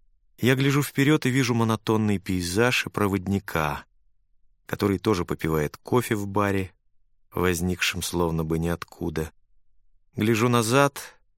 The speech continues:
тот же монотонный пейзаж, и разница лишь в том, что в пыли ещё виднеются отпечатки моих подошв. Но это ведь ненадолго.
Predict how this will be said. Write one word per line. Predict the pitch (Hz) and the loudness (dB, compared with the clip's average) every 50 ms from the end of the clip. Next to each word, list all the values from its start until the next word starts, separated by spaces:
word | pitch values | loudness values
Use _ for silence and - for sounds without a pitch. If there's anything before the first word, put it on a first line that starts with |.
| _ _ _ _ _ _ _ _ _ _ | _ _ _ _ _ _ _ _ _ _
тот | - 101 101 90 | 2 2 2 2
же | 90 85 92 | 2 0 2
монотонный | 92 92 92 90 92 87 - - 95 90 87 87 87 85 80 | 2 2 2 2 0 -2 0 0 0 0 2 0 -2 -2 -4
пейзаж, | - - 80 80 80 82 82 92 110 127 135 - - - - - - _ _ _ _ _ _ _ _ _ _ _ _ _ _ _ _ _ _ _ _ _ _ - | -4 -4 -4 -2 -2 -2 0 0 0 0 0 -2 -4 -6 -6 -10 -14 _ _ _ _ _ _ _ _ _ _ _ _ _ _ _ _ _ _ _ _ _ _ 0
и | 110 113 | 2 6
разница | 113 127 143 135 131 135 127 - - - 117 | 6 6 6 4 2 0 -2 -2 -2 -2 0
лишь | 110 107 - | 0 0 -2
в | - - - | -4 -6 -8
том, | - - 156 160 156 147 | -2 2 2 2 2 2
что | - - - - - 110 98 | -2 -4 -4 -2 -2 -2 -2
в | - - - _ _ | -2 -8 -16 _ _
пыли | - 107 110 113 131 156 170 170 156 - _ _ _ _ _ _ _ _ _ _ _ _ _ _ | -2 -2 0 0 0 2 0 0 -2 -4 _ _ _ _ _ _ _ _ _ _ _ _ _ _
ещё | _ - 98 98 98 - - - - 110 | _ -2 0 0 0 0 0 0 2 2
виднеются | 107 107 104 98 104 117 131 139 139 131 - - - - 104 | 2 2 0 0 0 0 2 2 2 0 -2 -4 -4 -2 -2
отпечатки | 95 - _ - 92 - - - 90 90 - - - | -2 -2 _ -6 -6 -4 -2 -2 -2 -2 -4 -6 -6
моих | - 98 90 87 92 90 - - | -4 -2 0 0 -2 -2 -6 -8
подошв. | - - 90 85 85 80 80 73 64 - - - - - - - - - - - - - - _ _ _ _ _ _ _ _ _ _ _ | -6 -4 -4 -4 -2 -4 -4 -4 -4 -6 -6 -8 -10 -14 -18 -20 -20 -20 -20 -20 -20 -20 -20 _ _ _ _ _ _ _ _ _ _ _
Но | - 110 113 | 0 0 0
это | 110 - 117 | 2 2 0
ведь | 113 113 - | 0 0 -2
ненадолго. | 123 117 120 123 123 123 139 151 143 131 - 80 73 - | -2 0 0 0 0 0 0 0 0 0 -4 -8 -10 -12